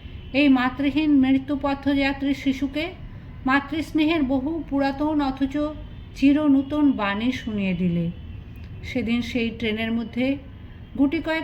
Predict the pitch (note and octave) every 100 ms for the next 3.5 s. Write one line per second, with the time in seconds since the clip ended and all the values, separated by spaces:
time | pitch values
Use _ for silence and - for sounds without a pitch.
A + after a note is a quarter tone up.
0 | D#4+ - C4+ D4 B3+ D4+ D4+ D#4 D#4 -
1 | - - G3+ A#3 B3 B3+ B3+ - G#3 C#4
2 | C#4 D#4+ C#4 C4+ - C4 B3 D4+ C#4+ -
3 | A3+ G#3 G3 E3+